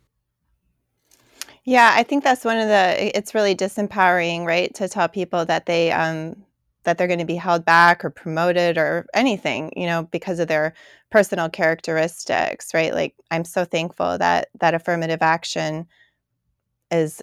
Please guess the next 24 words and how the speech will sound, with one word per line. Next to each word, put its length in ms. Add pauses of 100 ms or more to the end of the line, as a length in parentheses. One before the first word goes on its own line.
uh, 320
was, 200
it 80
was 180
at 100
least 240
overruled 420
in 160
the 180
Supreme 520
Court. 440 (420)
Um, 420 (100)
you 100
know, 80
and, 180 (140)
but 180
to 100
your 80
point 260
as 140
well 160
about 440
just 280
the, 360